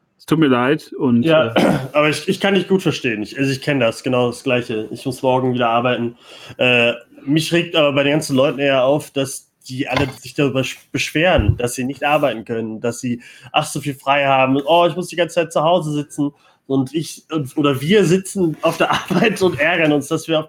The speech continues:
Speaker 2: dass wir arbeiten sind. Äh, das regt mich eher auf, finde ich ganz schlimm. Aber, äh, apropos Arbeiten,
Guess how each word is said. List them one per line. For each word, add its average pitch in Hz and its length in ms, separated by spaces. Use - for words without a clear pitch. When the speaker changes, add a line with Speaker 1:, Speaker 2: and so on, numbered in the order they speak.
Speaker 2:
dass 156 160
wir 123 100
arbeiten 131 380
sind. 123 260
Äh, 131 380
das 170 220
regt 151 140
mich 120 120
eher 120 240
auf, 107 200
finde 139 120
ich - 80
ganz 151 160
schlimm. 131 400
Aber, 139 420
äh, 139 80
apropos 156 440
Arbeiten, 190 640